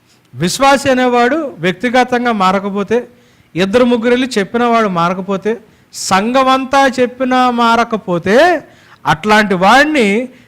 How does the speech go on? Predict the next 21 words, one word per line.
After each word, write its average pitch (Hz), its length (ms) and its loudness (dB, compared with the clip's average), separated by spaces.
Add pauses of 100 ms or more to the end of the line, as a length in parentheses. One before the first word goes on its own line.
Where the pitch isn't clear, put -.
(140)
మీరు 202 260 0
పేగనని, 254 720 2
లేకపోతే 226 540 0
అన్యుడని, 226 560 0
సుంకరని 240 600 -2
మీరు 202 220 -2
డిక్లేర్ 160 400 -4
చేసి, 254 540 -2 (320)
మీరు 214 200 2
బైండింగ్ 269 600 0
రాసేస్తే, 196 1120 0 (640)
మీరు 233 280 2
భూలోకంలో 285 800 2
దేన్ని 208 460 0
బైండ్ 190 380 -2
చేస్తారో, 160 800 0 (340)
పరలోకంలో 254 680 2
దేవుడు 214 340 2
దానికి 220 580 0 (380)
ఓకే 269 280 2
చెప్తాడు. 196 760 0